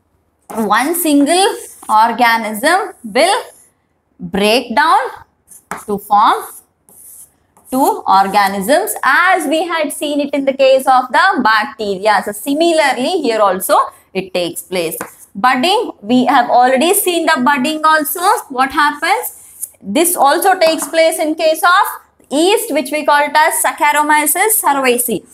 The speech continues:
So budding, what happens? A small outgrowth will come like this. This is a small outgrowth.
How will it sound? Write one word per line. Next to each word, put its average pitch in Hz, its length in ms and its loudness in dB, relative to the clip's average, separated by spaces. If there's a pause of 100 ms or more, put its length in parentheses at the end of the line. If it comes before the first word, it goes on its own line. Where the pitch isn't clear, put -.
(260)
So 349 520 0
budding, 285 440 0
what 311 160 0
happens? 339 580 -2
A 262 100 -2
small 302 800 0
outgrowth 302 640 0
will 285 220 0
come 269 240 2
like 254 240 0
this. 370 420 -2 (1400)
This 262 160 -2
is 285 80 -2
a 285 40 -10
small 277 640 4
outgrowth. 269 680 0